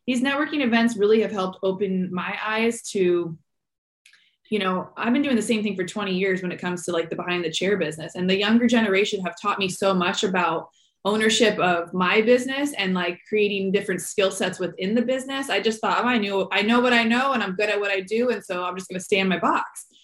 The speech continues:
But I've been able to increase my income by, you know,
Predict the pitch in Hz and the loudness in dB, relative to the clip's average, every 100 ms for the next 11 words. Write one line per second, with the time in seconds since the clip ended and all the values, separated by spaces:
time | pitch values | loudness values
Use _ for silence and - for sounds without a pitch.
0 | _ _ _ 214 208 240 269 302 262 247 | _ _ _ 0 2 2 2 0 0 0
1 | 233 202 233 240 202 190 220 240 190 185 | -2 0 0 2 0 0 -2 -2 0 0
2 | 185 202 190 - 202 196 180 175 | 0 0 -4 -6 -4 -2 0 -2